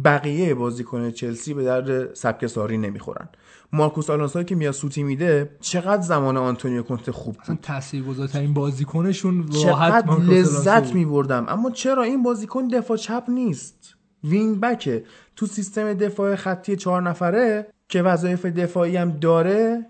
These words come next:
Speaker 1: نمی‌تونه هی بره بیاد. باید بذاری اونجا بیشتر حمله کنه. اگه می‌خوای مثلاً این درست بازی کنه، باید دو تا هافک دفاعی بذاری.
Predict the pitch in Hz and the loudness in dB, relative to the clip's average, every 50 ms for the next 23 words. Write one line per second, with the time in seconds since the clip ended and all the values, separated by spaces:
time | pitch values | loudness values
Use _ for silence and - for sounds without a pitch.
0 | _ 170 190 220 247 269 247 - 190 180 170 165 156 147 143 143 143 139 135 135 | _ 0 0 2 2 0 0 0 0 2 4 4 4 2 2 4 4 4 6 6
1 | 131 127 131 131 131 120 117 117 - - - _ _ _ _ _ _ _ _ _ | 4 2 2 0 0 0 0 -2 -4 -10 -20 _ _ _ _ _ _ _ _ _
2 | _ _ - 240 269 277 294 269 277 269 277 277 277 254 240 269 233 226 240 226 | _ _ 0 0 0 0 -2 -4 -4 -4 -2 -2 -2 -2 -2 -2 -2 -2 -2 0
3 | - 262 254 262 254 240 214 214 214 214 208 - 135 120 117 107 101 - - _ | 2 2 2 2 2 2 2 4 4 2 2 2 0 0 0 -2 -4 -8 -16 _
4 | _ _ - 151 175 208 240 240 226 208 - 226 220 214 214 202 - 202 190 202 | _ _ -2 0 0 2 2 2 2 2 2 0 0 0 -2 -2 -2 0 0 0
5 | 208 202 - - 190 208 208 180 - - _ 196 190 190 196 190 - 190 196 190 | -2 -2 -4 -4 -4 -4 -4 -4 -8 -2 _ 4 4 6 4 2 0 0 -2 0
6 | 175 190 185 - 185 185 190 202 208 220 226 247 240 - _ _ _ _ _ _ | 0 -2 -2 0 0 0 0 0 0 -2 -4 -4 -8 -12 _ _ _ _ _ _
7 | - 185 214 208 277 262 - 202 156 143 139 135 147 120 - 127 123 120 113 - | 2 2 2 4 4 2 4 6 4 4 4 2 0 0 0 0 0 0 0 2
8 | 123 120 120 117 113 117 117 113 110 104 | 0 2 2 0 -2 0 -2 -2 -2 -6